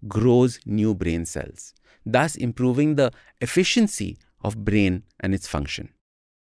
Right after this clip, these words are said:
B D N F is produced when we do strenuous exercise. Exercise that is at least eighty percent of our heart rate. When we are pushing our body. And hence, just slow walks and slow cardio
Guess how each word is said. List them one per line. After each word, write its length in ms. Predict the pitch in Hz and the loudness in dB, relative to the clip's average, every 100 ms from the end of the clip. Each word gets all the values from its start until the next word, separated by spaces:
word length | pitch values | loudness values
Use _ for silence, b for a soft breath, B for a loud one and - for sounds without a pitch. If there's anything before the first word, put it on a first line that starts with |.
| _ _ _ _ 127 | _ _ _ _ 0
B 120 | 160 | 2
D 80 | 208 | 4
N 100 | 202 | 2
F 120 | 208 | 0
is 120 | 202 | 0
produced 500 | 147 107 104 123 - b _ | 0 2 0 -2 -6 b _
when 120 | 113 | 2
we 100 | 131 | 4
do 200 | 127 147 | 4 4
strenuous 720 | 147 - - 120 120 135 139 - | 2 -4 0 2 4 2 0 -6
exercise. 680 | - - 98 71 - - - - _ _ _ _ | -10 -8 -6 -6 -6 -12 -18 -20 _ _ _ _
Exercise 580 | 120 - 180 147 139 135 | -6 -4 -2 2 4 4
that 140 | 135 | 2
is 120 | 151 104 | 2 0
at 160 | - | -2
least 220 | 175 190 - | -2 -4 0
eighty 320 | 147 147 214 | 0 2 0
percent 560 | - 190 - 196 156 - b b - | 2 0 2 4 4 0 b b -6
of 160 | 120 | 0
our 120 | 120 | 0
heart 320 | 107 90 82 67 | 2 -2 -4 -10
rate. 240 | - - _ _ _ _ _ | -14 -20 _ _ _ _ _
When 140 | 127 | 2
we 60 | 156 | 4
are 40 | |
pushing 400 | 160 139 135 160 | 2 0 0 2
our 100 | 139 | 2
body. 420 | 120 95 - 107 - _ _ _ _ - | 2 -2 -4 -12 -20 _ _ _ _ -2
And 140 | 104 | -2
hence, 480 | 98 - 156 156 - b - | 2 4 4 2 -2 b -2
just 240 | 147 147 b b | 0 0 b b
slow 420 | - - 113 123 | -12 -4 2 4
walks 680 | 110 92 90 95 - - - B B | 4 4 4 0 -6 -14 -14 B B
and 120 | 90 | -6
slow 380 | - 110 120 131 | -4 2 2 2
cardio 640 | - 101 85 90 82 | 2 0 2 4 4